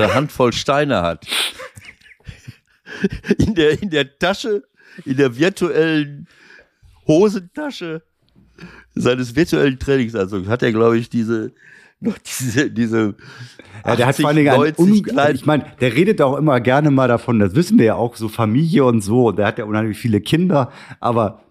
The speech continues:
Speaker 1: der will auch viel raus, weil der saß erstmal gestern, nee, die Mo-, Sonntagmorgen erstmal im Doppelpass. Und dann
Speaker 2: Okay.
Speaker 1: bin ich im, komme ich im Hotel abends an und zapp noch mal durch. Dann sitzt er im Blickpunkt Sport.
Speaker 2: Okay.
Speaker 1: Zwei,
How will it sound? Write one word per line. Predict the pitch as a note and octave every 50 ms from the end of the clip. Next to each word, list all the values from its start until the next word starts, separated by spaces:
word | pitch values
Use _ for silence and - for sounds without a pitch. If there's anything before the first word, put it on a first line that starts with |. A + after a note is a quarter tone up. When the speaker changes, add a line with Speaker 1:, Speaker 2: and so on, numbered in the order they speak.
| _ -
Speaker 1:
der | - A2 G#2 F#2
will | B2+ F3
auch | F#3+ D#3+ - -
viel | - - F#3+ G#3+ F#3
raus, | A2 - D3+ E3+ E3+ A#2+ G#2+ - - -
weil | A2 G#2+ G2+
der | A#2 A#2
saß | G2+ G#2+ D#3+ D#3+ D#3+ -
erstmal | E3 - D3+ C#3+ - G#3 C#3 C3
gestern, | A#2 C3 B2 - - - G#2+
nee, | G#2
die | F#2+ E2+ C#3 A#2
Mo-, | G2 A2 B2 C#3 D3 D3
Sonntagmorgen | - - - B2 C3 D#3 D3+ C3 A2 - A2+ A2 A2+ B2+ C3+ D3 F3+ E3+
erstmal | - A2 B2 - - C3 A2+ F#2+
im | E2+
Doppelpass. | - A2+ F#2+ - C#3 C3+ B2+ - F3 E3+ F3 E3+ - - - - _ _ _ _ _ _ _ _ _ _ _ _ _ _ _ - E2+
Und | G#2+ A2
dann | B2 C3+
Speaker 2:
Okay. | G#2 D3+
Speaker 1:
bin | D3+
ich | D3 B2+ A#2+
im, | B2 A#2+ - -
komme | - - C#3+ C#3
ich | A#2 A#2+
im | A2+ G2+
Hotel | A2 - - - A2+ G#2 A2
abends | F#2+ G2 G2+ A#2+ A2+ B2 D3+ - -
an | G#2 A2+ -
und | C#3 A#2+ G#2
zapp | - - - D3 - - G#2+
noch | C3 C#3 G2+
mal | G2 A#2 G#2
durch. | E2+ D#2+ G2+ F2 G2 A2+ E3 E3+ - - - _ _ _ _ _ _ _ - - -
Dann | G3+ G3 D#3 A2+
sitzt | - - G#3 - - - -
er | D3+
im | C#3 A#2+ F#2+
Blickpunkt | F2+ A#2+ C#3 C3+ - - - G#2+ G2 F2+ -
Sport. | - - - F#3 F#3+ F#3+ F3+ F#2+ F#2+ F#2 - _ _ _ _ _ _ _ _ _ _ _ -
Speaker 2:
Okay. | - F2 D2+ F2+ F2+ F#2+
Speaker 1:
Zwei, | A2 C#3 C#3 B2+